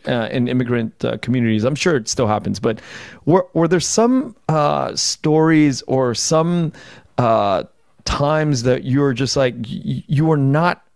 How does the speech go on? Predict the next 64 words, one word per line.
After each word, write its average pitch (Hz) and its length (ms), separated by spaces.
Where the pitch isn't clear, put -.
you, 147 160
you're 156 180
not 160 420
really 165 300
in 175 160
it, 156 160
and 139 100
you're 143 100
just, 139 200
like, 139 140
step, - 420
taking 143 300
a 120 40
step - 240
out 135 140
and 127 80
going, 123 160
"Wait 139 160
a 165 40
minute, 123 120
this 147 160
is, 156 140
like, 117 160
weird. 117 580
This 147 140
is, 151 180
you 143 160
normal 170 320
kids 160 260
shouldn't - 240
be 127 80
doing 131 240
this." 107 220
Or - 100
were 190 120
you 202 180
always 180 340
in 165 140
the 147 80
kind 160 200
of 143 80
that 131 140
machine 147 540
thinking 131 420
where 113 140
you're 120 120
like, 113 200
"Oh, 143 120
I'm 143 180
just 151 240
doing 127 300
what 113 180
I 107 60
have 110 220
to 123 100
do, 120 320
and 107 220
this 131 160
is 127 120
just 113 160
part 113 180
of 104 60
my 104 80
responsibility"? 110 840